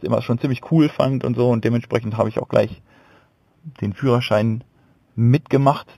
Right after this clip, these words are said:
den, äh, damals noch Klasse A Führerschein. Der ist jetzt, glaub ich, der ist jetzt, glaub ich, anders oder funktioniert anders.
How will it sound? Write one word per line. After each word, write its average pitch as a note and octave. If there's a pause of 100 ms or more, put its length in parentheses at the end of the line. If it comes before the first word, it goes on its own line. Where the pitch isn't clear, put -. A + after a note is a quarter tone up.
(100)
den, A2+
äh, G#2
damals A#2+
noch A#2+
Klasse -
A B2+
Führerschein. B2+ (400)
Der A2+
ist A2+
jetzt, G#2+
glaub A#2+
ich, - (360)
der G2+
ist A#2+
jetzt, A2
glaub A2+
ich, -
anders C3 (280)
oder G#2+
funktioniert -
anders. B2